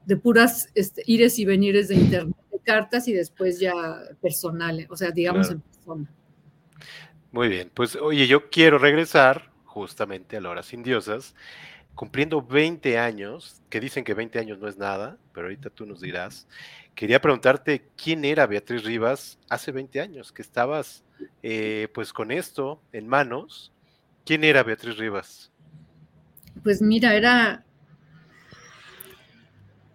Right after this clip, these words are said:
Speaker 1: est-, estaba yo como iniciando otra etapa de mi vida. Yo creo que, yo creo
Speaker 2: Ujú.
Speaker 1: que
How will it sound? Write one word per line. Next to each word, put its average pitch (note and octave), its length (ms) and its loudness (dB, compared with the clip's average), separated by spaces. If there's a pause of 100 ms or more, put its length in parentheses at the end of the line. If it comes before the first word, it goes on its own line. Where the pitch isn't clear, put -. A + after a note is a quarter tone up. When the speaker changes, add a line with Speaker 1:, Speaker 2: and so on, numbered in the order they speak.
(140)
Speaker 1:
est-, A3+ 360 -2
estaba C#4 360 4
yo C#4+ 180 2
como D4+ 220 4
iniciando A#3+ 680 6
otra C4 220 2
etapa B3 380 0
de A#3 100 2
mi F#3 200 4
vida. E3+ 260 2
Yo E3 140 0
creo G#3 160 -6
que, - 160 -4
yo G#3+ 120 0
creo C4 120 -2
Speaker 2:
Ujú. G#3 80 -12
Speaker 1:
que A#3 220 -2